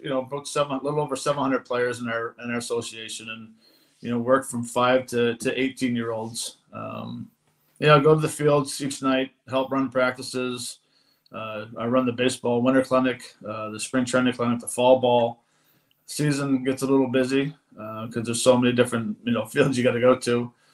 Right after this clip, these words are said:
I help out coach with the, the eighteen, uh, triple A major and minor team,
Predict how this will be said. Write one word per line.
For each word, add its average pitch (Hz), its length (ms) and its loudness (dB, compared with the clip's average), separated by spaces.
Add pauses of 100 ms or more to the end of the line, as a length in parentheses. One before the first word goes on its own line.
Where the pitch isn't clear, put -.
(180)
I - 60 2
help 147 240 8
out 139 180 2
coach 135 260 -4
with 127 160 -14
the, 120 220 -8
the 117 120 -8
eighteen, 120 640 -6 (240)
uh, 107 420 -12
triple 127 280 -4
A 120 220 -2 (100)
major 127 300 0
and 127 200 -2
minor 120 280 -2
team, 120 400 -4